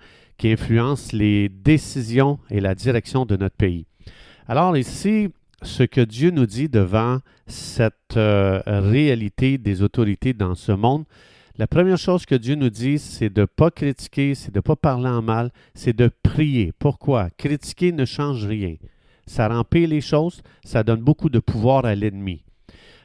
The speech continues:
Euh, parler en mal, ça change pas notre pays, ça, ça remplit les situations et on renforcit le travail de l'ennemi. Dieu nous dit, « Je t'appelle à une activité surnaturelle. »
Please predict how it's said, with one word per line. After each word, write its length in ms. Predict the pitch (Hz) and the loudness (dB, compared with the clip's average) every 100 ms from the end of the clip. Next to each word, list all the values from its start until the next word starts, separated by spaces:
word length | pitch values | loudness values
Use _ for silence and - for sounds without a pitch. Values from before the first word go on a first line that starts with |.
| _ 107 | _ 2
Euh, 400 | 110 107 107 107 - | 4 4 4 2 2
parler 300 | 156 160 170 | 2 2 0
en 160 | 147 | 0
mal, 320 | 143 156 196 - - _ _ | 2 0 -2 -6 -18 _ _
ça 260 | - 123 110 | -8 -4 -4
change 400 | - 123 110 - | -4 -6 -6 -2
pas 260 | - 175 | 2 2
notre 240 | 170 147 - | 2 -4 -2
pays, 540 | 147 135 143 160 175 | 0 0 0 -4 -6
ça, 540 | - - 110 101 95 - _ - | -12 -6 -2 0 -2 -6 _ -20
ça 320 | - 107 95 | -8 -4 -2
remplit 380 | 123 147 175 170 | 0 0 0 0
les 120 | 135 | -2
situations 680 | - 123 - 113 - 147 - | -6 -6 -4 -4 -4 -6 -4
et 140 | 107 | -2
on 100 | 101 | 0
renforcit 840 | 98 117 156 131 - 123 - 160 139 | 0 0 -2 -4 -6 -6 -8 -8 -4
le 140 | 104 | -4
travail 540 | - 110 101 117 131 - _ _ _ | -4 -4 -2 -2 -2 -8 _ _ _
de 140 | 104 101 | 0 2
l'ennemi. 540 | 95 98 95 92 80 - | 2 -2 -4 -8 -10 -10
Dieu 220 | 92 131 | -2 -2
nous 160 | 139 | 0
dit, « 320 | 107 123 135 143 - - - _ - | -4 -4 -6 -8 -16 -20 -20 _ -6
Je 160 | 90 | -2
t'appelle 560 | 113 120 110 143 151 156 | 0 -2 0 0 0 -4
à 100 | 113 | -2
une 180 | 107 110 | -2 -2
activité 840 | 120 - - 123 113 - 156 156 - - | -6 -8 -8 -4 -4 0 0 0 -6 -20
surnaturelle. » 1160 | - - - - 202 160 127 - 123 107 117 | -20 -20 -8 0 0 0 -4 -2 -2 0 0